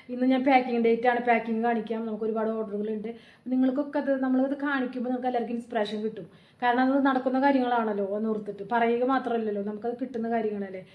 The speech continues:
അപ്പൊ നിങ്ങൾക്കും ചെയ്യാൻ പറ്റും. ഒരുപാട് വീട്ടമ്മമാരുണ്ട് ഇങ്ങനെ ആഗ്രഹിക്കുന്നവർക്ക്, അവർക്ക് വേണ്ടിയിട്ടാണ് ഞാൻ പറയുന്നത്. ഒരുപാട് പേര് ചോദിക്കുന്നുണ്ട്. പിന്നെ ഒരുപാട് പേര് നമ്മുടെ പ്രോഡക്ട്സിന്റെ കാര്യങ്ങൾ യൂസ് ചെയ്യേണ്ടത് എങ്ങനെയാണെന്നൊക്കെ ചോദിക്കുന്നുണ്ട്, ഹെയർ ഓയിൽ കാര്യങ്ങളെല്ലാം. അപ്പൊ അതിനെക്കുറിച്ചൊക്കെ ഞാൻ പറയുന്നതായിരിക്കും. അപ്പൊ നമുക്ക് നമ്മുടെ പാക്കിംഗ് കാണാം, ഒരുപാട്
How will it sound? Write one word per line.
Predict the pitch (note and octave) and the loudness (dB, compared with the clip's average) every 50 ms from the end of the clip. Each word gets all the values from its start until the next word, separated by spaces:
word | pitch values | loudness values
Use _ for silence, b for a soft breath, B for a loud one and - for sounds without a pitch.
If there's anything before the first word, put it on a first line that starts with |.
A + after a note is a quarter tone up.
| B B B | B B B
അപ്പൊ | G#3+ G#3 A3+ | -6 -2 0
നിങ്ങൾക്കും | A#3 A#3 A#3 - A#3+ A#3 A3+ B3+ | 2 2 2 2 0 0 2 2
ചെയ്യാൻ | C4 A#3 G#3+ | 2 0 0
പറ്റും. | G#3+ G#3+ A3 A3+ | 0 0 0 -2
ഒരുപാട് | A#3 A#3 B3+ B3+ C#4 | 2 2 2 2 2
വീട്ടമ്മമാരുണ്ട് | D4+ C#4 C#4+ C4+ A#3+ A#3 A3+ A3 G#3+ G#3+ A3 | 2 0 0 -2 -2 -4 -4 -6 -6 -6 -6
ഇങ്ങനെ | G#3+ G#3+ G#3 G#3 | -6 -4 -6 -4
ആഗ്രഹിക്കുന്നവർക്ക്, | G3+ G#3 G3+ G3 G3+ G3+ G3+ G3 G3+ G3 G#3+ G#3 | -4 -4 -4 -4 -4 -6 -8 -8 -8 -8 -6 -6
അവർക്ക് | G#3 G#3+ G#3+ C#4 | -6 -4 -4 -4
വേണ്ടിയിട്ടാണ് | C#4 B3+ - A3+ G#3+ G#3+ G#3+ | -4 -4 -2 -4 -4 -4 -4
ഞാൻ | G#3 G3+ | -4 -6
പറയുന്നത്. | G#3 G#3 G3+ G3+ G#3 | -4 -4 -4 -4 -4
ഒരുപാട് | G#3+ A3+ A3+ A3 A#3+ | -4 -4 -4 -2 -2
പേര് | B3 A#3+ A#3+ B3+ | -2 -2 -2 -2
ചോദിക്കുന്നുണ്ട്. | A#3 A#3 A#3 - G#3+ G#3+ G#3+ G#3 G3+ G#3+ G#3+ G#3+ B B B B B B B - | -4 -4 -4 -6 -8 -8 -8 -6 -6 -8 -8 -8 B B B B B B B -6
പിന്നെ | B3+ A#3 B3+ C4 C4 C4 C4 | -4 0 0 0 0 0 0
ഒരുപാട് | C4 B3+ B3+ B3+ B3+ B3+ | 2 4 4 4 6 6
പേര് | C4 B3+ B3 B3+ | 4 4 4 2
നമ്മുടെ | B3 B3 B3 B3 | 0 -2 -2 -2
പ്രോഡക്ട്സിന്റെ | B3 A#3+ A#3 A#3 A#3 A3+ - - A#3 A3+ A#3 A#3 B3 | 0 2 2 2 0 -4 -6 -6 -4 -2 0 2 2
കാര്യങ്ങൾ | A#3+ A#3 A#3+ A#3 A#3 A#3 A#3 A#3 | 2 2 2 2 2 0 0 0
യൂസ് | A3+ A3+ A3 - | -2 -4 -4 -4
ചെയ്യേണ്ടത് | A#3+ A#3 A#3 A3 A3 A3 A3 A3 A3 | -4 -4 -2 -2 -2 -4 -4 -4 -2
എങ്ങനെയാണെന്നൊക്കെ | A3 A3 A3 G#3+ G#3+ G#3+ G#3+ A3 G#3+ A3+ | -2 -2 -4 -4 -6 -6 -8 -8 -6 -4
ചോദിക്കുന്നുണ്ട്, | G#3+ G#3 G#3 G#3 G3+ G#3+ G#3 A3 A3 | -6 -6 -6 -6 -8 -6 -4 -2 0
ഹെയർ | G#3+ G#3 G#3 G3+ G3+ | 0 0 0 -2 -2
ഓയിൽ | G3+ G3+ G#3 G#3+ G#3 | -2 -4 -4 -6 -6
കാര്യങ്ങളെല്ലാം. | G#3 G#3 G3+ G3+ G#3 G#3 G3+ G3+ G3+ G#3 G#3 - B B B B B B B B B | -6 -6 -6 -6 -6 -6 -4 -4 -4 -6 -6 -10 B B B B B B B B B
അപ്പൊ | A#3 A3 A#3+ | -2 2 2
അതിനെക്കുറിച്ചൊക്കെ | A#3 A3+ A#3 A3+ A#3 A3 A#3 A3 A3+ A3+ | 2 4 4 2 0 0 -2 -2 -2 0
ഞാൻ | A3 A#3 | 2 0
പറയുന്നതായിരിക്കും. | A#3 A#3 A3 G#3+ G#3 G#3+ G#3+ G#3 G#3 G#3+ A3 A3 G#3+ A3 | 2 2 0 0 0 0 -2 -2 -4 -6 -8 -8 -8 -8
അപ്പൊ | A3 A#3 A3 | -8 -6 -4
നമുക്ക് | A#3 A#3 A3+ A#3 | -4 -2 0 0
നമ്മുടെ | A3+ A3+ - - | 0 0 -2 0
പാക്കിംഗ് | B3+ A#3 A3 A3+ A#3 G#3+ G#3 G#3 | 2 0 0 0 -2 -6 -4 -4
കാണാം, | A3+ A3 G#3+ G#3+ A3 | -4 -4 -4 -2 -2
ഒരുപാട് | G#3+ G#3+ G#3 A3 G#3+ G#3 | -4 -4 -2 -2 -2 -2